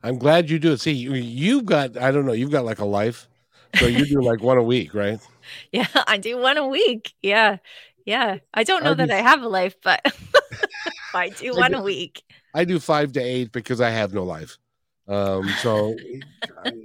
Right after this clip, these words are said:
Speaker 1: I talk to people, and I enjoy talking to people like you and stuff. So I've got four hundred and forty episodes up. So there.
Speaker 2: Wow. <laughs>
Speaker 1: <laughs> Uh,
Speaker 2: Wow. That's
Speaker 1: but,
Speaker 2: impressive.
Speaker 1: but then again, that's because I have no life.
Speaker 2: <laughs>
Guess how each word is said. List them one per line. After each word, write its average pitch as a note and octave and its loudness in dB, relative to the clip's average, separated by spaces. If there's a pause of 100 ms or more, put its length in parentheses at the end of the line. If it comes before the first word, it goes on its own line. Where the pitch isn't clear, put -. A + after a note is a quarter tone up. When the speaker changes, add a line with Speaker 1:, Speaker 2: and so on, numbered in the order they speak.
(460)
Speaker 1:
I C3+ -2
talk C3 -4
to B2+ -6
people, A#2+ 0
and A2+ -2
I A2+ -2
enjoy A2+ -4
talking G#2+ -8
to G#2+ -12
people G#2+ -10
like G#2 -10
you G2+ -10
and G2 -14 (300)
stuff. G#2+ -8
So A2+ -8
I've E3 -6
got C#3 -4
four F#3+ 0
hundred F3 0
and A#2 -6
forty F#3 -4
episodes F2+ -12
up. E2 -18
So A#2 -8
there. C#3 -6
Speaker 2:
Wow. C3 -6
<laughs> - -12
Speaker 1:
<laughs> E3+ -6 (240)
Uh, A3+ -6 (160)
Speaker 2:
Wow. F3+ -4 (300)
That's - -4
Speaker 1:
but, C#4 0
Speaker 2:
impressive. - -4 (380)
Speaker 1:
but D3+ -8
then G3 4
again, F3+ 4
that's D3+ 2
because D3 0
I D#3 -2
have A#2 -2
no B2+ 0
life. F3+ -4 (400)
Speaker 2:
<laughs> - 4